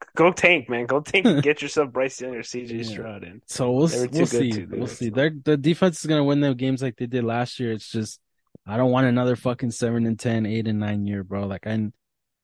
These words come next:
Speaker 2: we, they need to show something more, and, you know, we'll see if Mac can fucking do something, or Bill O'Brien or Belichick gets somebody. I don't know.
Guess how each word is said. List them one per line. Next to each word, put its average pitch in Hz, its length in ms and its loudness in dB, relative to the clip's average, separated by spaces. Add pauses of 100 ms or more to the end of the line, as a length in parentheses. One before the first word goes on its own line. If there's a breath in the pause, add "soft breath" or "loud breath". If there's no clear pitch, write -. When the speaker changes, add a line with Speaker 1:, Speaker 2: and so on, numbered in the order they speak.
(120)
Speaker 2:
we, 113 120 0
they 127 180 4
need 165 120 8
to 156 100 6
show 143 220 6
something 135 400 2
more, 117 380 2
and, 104 420 -6
you 107 120 -10
know, 104 140 -6
we'll 110 120 -4
see 131 280 4
if - 280 0 (920)
Mac 131 480 0
can 123 180 0
fucking 117 800 0 (180)
do 127 140 -2
something, 127 500 2
or 113 80 2
Bill 120 220 2
O'Brien 120 800 0 (260)
or 110 240 -2 (100)
Belichick 123 480 2
gets 120 180 -2
somebody. 117 300 -2
I 135 160 -2
don't 135 140 2
know. 104 220 -4